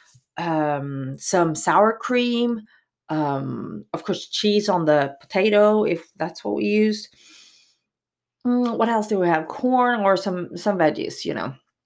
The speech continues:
Always the same on fourth of July. I don't know why, but I think it was basically because Mom and I both loved steak. That's why.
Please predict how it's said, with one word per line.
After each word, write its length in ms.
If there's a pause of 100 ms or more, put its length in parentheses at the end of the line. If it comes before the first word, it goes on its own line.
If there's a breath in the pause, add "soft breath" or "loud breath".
(960)
Always 420
the 120
same 320
on 140
fourth 220
of 100
July. 340
I 120
don't 160
know 140
why, 380
but 340
I 60
think 200
it 120
was 260
basically 420
because 280
Mom 180
and 100
I 100
both 380
loved 260
steak. 380
That's 280
why. 240